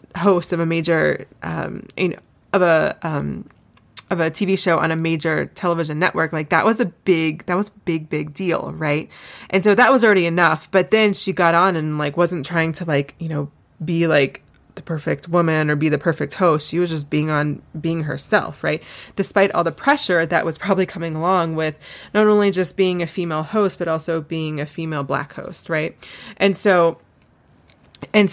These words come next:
and so if you listen to the podcast Making Oprah, sh-, they, they show that they play this clip, not show it, but they play the clip.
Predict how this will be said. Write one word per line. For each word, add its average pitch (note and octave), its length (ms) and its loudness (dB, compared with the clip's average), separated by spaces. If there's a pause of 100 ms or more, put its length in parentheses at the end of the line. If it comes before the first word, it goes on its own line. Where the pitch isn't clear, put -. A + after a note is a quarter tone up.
(140)
and G3 160 4
so F#3+ 260 6
if F#3 220 2
you G3 80 4
listen G3+ 300 2
to E3+ 340 -2
the D#3 220 -2
podcast D#3+ 520 -4
Making D3 260 -2
Oprah, D3 360 0
sh-, - 240 -12
they, D#3 140 -2
they E3 320 -6
show D#3 240 4
that D3 140 -8 (200)
they E3+ 180 -4
play F3+ 220 2
this D3 180 -2
clip, - 300 -2
not - 160 -6
show - 180 -4
it, - 60 -6
but - 140 -6
they - 80 -2
play D#3+ 200 -2
the - 120 -6
clip. - 340 -2